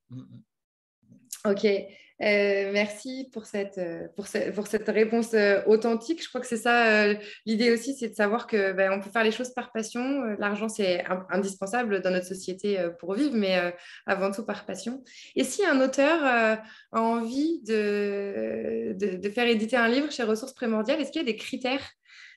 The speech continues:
Speaker 2: euh, qui
Speaker 1: Alors,
Speaker 2: sont importants ? Et comment te faire parvenir un manuscrit ou,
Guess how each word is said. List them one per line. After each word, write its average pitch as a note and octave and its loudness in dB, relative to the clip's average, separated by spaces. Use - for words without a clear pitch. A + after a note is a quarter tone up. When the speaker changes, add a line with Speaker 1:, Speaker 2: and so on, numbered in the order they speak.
Speaker 2:
euh, F3+ -4
qui F#3+ -2
Speaker 1:
Alors, F#3+ 4
Speaker 2:
sont G#3 4
importants ? G3+ -2
Et G#3+ 4
comment C4 4
te C4 0
faire A#3+ -4
parvenir A#3 2
un G3+ 2
manuscrit A#3 2
ou, G#3+ -4